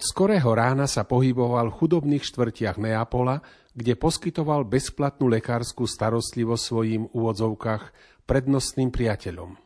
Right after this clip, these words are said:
Následne, čo sám vnímal ako najvýznamnejšiu časť dňa, sa zúčastnil na ranej svätej omši v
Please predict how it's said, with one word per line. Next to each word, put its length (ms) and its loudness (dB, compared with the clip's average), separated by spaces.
Následne, 800 -2
čo 160 -2
sám 320 2
vnímal 400 4
ako 240 -2
najvýznamnejšiu 960 0
časť 400 -4
dňa, 260 -2
sa 180 -2
zúčastnil 640 0
na 140 2
ranej 340 2
svätej 380 -2
omši 340 -2
v 80 -2